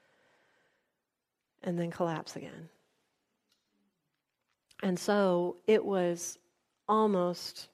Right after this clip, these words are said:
unheard of that people being crucified would speak.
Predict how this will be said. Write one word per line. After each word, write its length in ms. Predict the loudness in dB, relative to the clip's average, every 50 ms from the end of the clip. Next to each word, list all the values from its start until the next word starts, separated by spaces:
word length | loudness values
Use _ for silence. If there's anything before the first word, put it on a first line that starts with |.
| _ _ _ -4
unheard 460 | -2 -2 -2 -2 -2 -2 0 0 2
of 300 | 2 0 -2 -2 -6 -12 -16 -20 _ _ _ _ _ _ _ _ _ _ _ -10
that 300 | -4 -2 -2 -2 -2 -4
people 580 | -4 -4 -4 -2 -2 -2 -2 0 0 -2 -2 -4 -4
being 240 | -4 -2 -2 -4
crucified 760 | -4 -4 -6 -6 -6 -8 -8 -6 -6 -6 -6 -6 -10 -12 -12 _ _ _ _ _ _ _ _ -14
would 140 | -14 -14
speak. 460 | -14 -12 -12 -12 -12 -12 -16 -20 -20